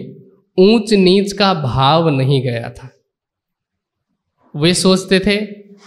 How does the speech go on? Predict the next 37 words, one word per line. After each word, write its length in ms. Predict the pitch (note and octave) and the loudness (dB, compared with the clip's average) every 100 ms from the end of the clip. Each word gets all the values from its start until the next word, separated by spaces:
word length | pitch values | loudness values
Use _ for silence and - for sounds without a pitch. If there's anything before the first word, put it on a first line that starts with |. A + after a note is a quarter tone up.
| - | 0
कि 100 | E3+ | 2
हम 260 | D3+ C#3 | 4 4
तो 120 | D#3 E3+ | 2 0
देखो 360 | E3+ - F#3 C#3 | 0 -2 -4 -2
ब्राह्मण 520 | D3 D3+ E3 E3 E3+ | -2 0 0 0 0
परिवार 560 | E3 D#3+ E3 D#3 D#3 E3 | -2 -4 -2 -2 -2 -2
में 100 | D#3+ | -2
उत्पन्न 460 | D#3+ D#3+ D#3 D3+ | -4 -4 -4 -4
हैं 260 | D#3 D#3 D3+ | -4 -4 -6
अथवा 340 | C3+ D#3 C#3+ C#3 | -6 -4 -4 -4
क्षत्रिय 580 | C#3 - D#3 D#3 D#3 D#3 | -6 -8 -8 -6 -4 -4
परिवार 520 | C#3+ D3 D3 C#3+ D3 | -4 -4 -4 -6 -6
में 120 | D3 | -8
उत्पन्न 420 | D3 - D3 C#3+ | -10 -12 -10 -10
हैं, 240 | C#3 D3 E3 _ _ _ _ _ _ _ - _ - | -10 -14 -18 _ _ _ _ _ _ _ -20 _ -2
और 140 | E3+ | 0
ये 220 | D#3+ G3+ | 2 0
जो 420 | A3 A#3+ A3+ D#3+ D3 | 0 0 0 -2 -4
लोग 320 | E3 G3 G3+ | -2 0 0
हैं, 480 | F#3 C#3 C#3 - C#3+ | 0 -2 -4 -8 -2
बारह 280 | D3+ E3 G3 | 0 0 -2
सुंदर 320 | G3 F3+ F3+ | -2 -2 -2
साथ 200 | F#3+ F3 | -2 -4
जो 120 | E3+ | 0
औरंगजेब 500 | D3+ E3+ F3 E3+ D#3+ | 0 2 -2 -4 -6
के 80 | E3 | -6
दरबार 420 | D3+ C3+ C#3 C#3+ | -4 -4 -2 -2
में 220 | D3 C#3+ C#3 | -2 -4 -4
गए 180 | B2+ | -6
थे, 220 | B2 D3 F3 E3+ _ _ _ _ _ _ _ _ _ - | -6 -8 -10 -12 _ _ _ _ _ _ _ _ _ -2
तो 80 | A3 | 2
उन्होंने 360 | A3+ B3 B3+ B3+ | 4 4 2 0
ये 100 | B3 | -2
कहना 360 | A3+ A3 A3 | -2 -2 -4
शुरू 300 | G#3+ F#3+ F#3 | -2 0 0
कर 220 | F#3 D3+ C#3 | 2 0 -2
दिया 360 | C3+ B2+ B2+ | -2 -4 -4